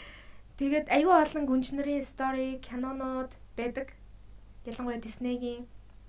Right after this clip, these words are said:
Disney-гээс гадна тийм охтууд зориулсан тийм анимашн ч юм уу амар олон тийм кинонууд байдаг.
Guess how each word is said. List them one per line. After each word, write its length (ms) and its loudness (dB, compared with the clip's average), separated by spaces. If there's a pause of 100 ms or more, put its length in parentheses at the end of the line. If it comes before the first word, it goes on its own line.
(300)
Disney-гээс 460 -2
гадна 340 -4
тийм 220 -2 (320)
охтууд 420 -4
зориулсан 400 -4
тийм 220 -4
анимашн 500 -2
ч 80 -10
юм 140 -6
уу 60 -8
амар 260 -6
олон 160 -10
тийм 240 -8
кинонууд 420 -4
байдаг. 180 -12